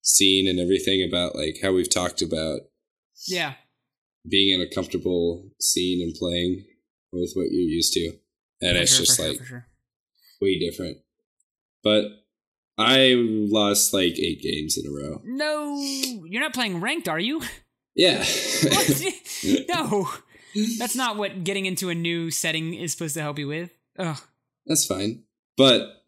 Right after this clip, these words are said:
Speaker 1: it was, it wasn't eight games of competitive, though. It was, like, five games of competitive, and then I was like, "All right, man." I was playing with Water Sword, and I was like, "I can't do this anymore. I
Speaker 2: <laughs>
Speaker 1: can't keep playing competitive."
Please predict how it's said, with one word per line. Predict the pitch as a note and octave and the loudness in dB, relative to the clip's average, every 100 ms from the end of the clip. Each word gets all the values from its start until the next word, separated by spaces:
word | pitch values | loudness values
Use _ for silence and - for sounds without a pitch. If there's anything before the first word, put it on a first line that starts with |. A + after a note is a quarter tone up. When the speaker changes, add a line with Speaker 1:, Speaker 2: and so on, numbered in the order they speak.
| _ _ _ - | _ _ _ 4
Speaker 1:
it | E3+ | 8
was, | E3+ C#3+ - _ _ - | 8 4 -6 _ _ 2
it | C#3 | 6
wasn't | E3+ G3 F#3 | 6 6 4
eight | - C3+ A#2 | 4 4 6
games | A#2+ A#2 G#2 | 6 8 6
of | G2 | 2
competitive, | - F2+ F#2 E2+ B1+ - | -2 -4 -2 0 -2 -6
though. | C#2+ C#2 | -6 2
It | A#2+ | 4
was, | C#3 B2 | 6 6
like, | C3 G#2 - - _ _ _ _ _ _ - - | 6 6 2 -12 _ _ _ _ _ _ -6 2
five | C#3 D3+ C#3 | 4 4 4
games | B2+ G#2 G2+ | 4 4 2
of | F#2+ | 0
competitive, | F2 G2 E2+ E2+ E2+ - | -2 0 0 0 -2 -2
and | G#2 | 0
then | G#2 | 2
I | G2+ | 4
was | G2 F#2+ - | 4 4 4
like, | F#2+ F2+ - _ - | 4 2 -2 _ 0
"All | G#2 | 4
right, | F2+ - | 4 2
man." | F2+ F2 E2 - - | 0 -2 -4 -6 -2
I | |
was | G#2 | 0
playing | A2+ G2+ | 2 0
with | E2 F#2 | 0 0
Water | F#2 F#2+ | 0 2
Sword, | - F2+ | 2 0
and | - G2 | 0 0
I | F#2 | 2
was | F2 | 2
like, | F2+ D#2+ - _ _ _ _ _ _ _ - | 2 0 -4 _ _ _ _ _ _ _ 2
"I | A#2+ | 4
can't | B2 G2 E2+ | 6 4 2
do | F2 | 0
this | D2+ - | 2 2
anymore. | F2 D#2+ D2 A#1+ - _ _ _ _ | 0 -4 -4 -6 -12 _ _ _ _
I | A2 G#2+ - - | 6 6 4 -6
Speaker 2:
<laughs> | G3+ - | -4 2
Speaker 1:
can't | G#2+ F#2+ - | 4 4 2
keep | F2+ - | 0 2
playing | F#2 E2 D#2 D2+ - _ - | 0 2 0 -4 -6 _ -8
competitive." | D#2+ F2+ C#2+ C#2+ | -2 -2 -2 -4